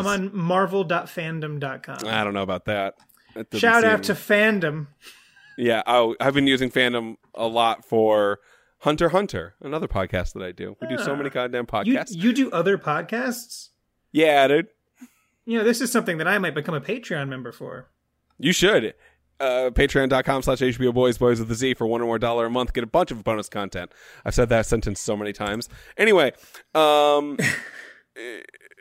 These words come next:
Speaker 2: so I, I, going back to the smaller stories idea, an
Speaker 1: Mm-hmm.
Speaker 2: idea that I think is right, but I hate.
Speaker 1: Okay.
Speaker 2: Uh,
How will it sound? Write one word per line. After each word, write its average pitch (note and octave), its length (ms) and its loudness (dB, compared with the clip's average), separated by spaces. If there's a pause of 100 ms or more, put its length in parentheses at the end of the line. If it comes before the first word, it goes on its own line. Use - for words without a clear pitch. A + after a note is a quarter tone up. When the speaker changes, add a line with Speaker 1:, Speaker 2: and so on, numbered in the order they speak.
(580)
Speaker 2:
so F3+ 800 4 (880)
I, D3+ 80 -4 (160)
I, G#3 340 2 (380)
going A3 220 4
back A3+ 280 2
to E3 220 2
the A2 540 2 (600)
smaller C#3+ 580 4
stories G#2 840 2
idea, G2 600 -8 (560)
an A#2+ 120 4
Speaker 1:
Mm-hmm. - 20 6
Speaker 2:
idea D3 440 2
that D#3+ 180 4
I C3 340 4
think C#3+ 540 -2
is G#2 220 0
right, G2 420 2
but G2 100 -2
I F2+ 120 -4
hate. G#2+ 320 -2 (600)
Speaker 1:
Okay. F#3 380 -2 (440)
Speaker 2:
Uh, B2 340 0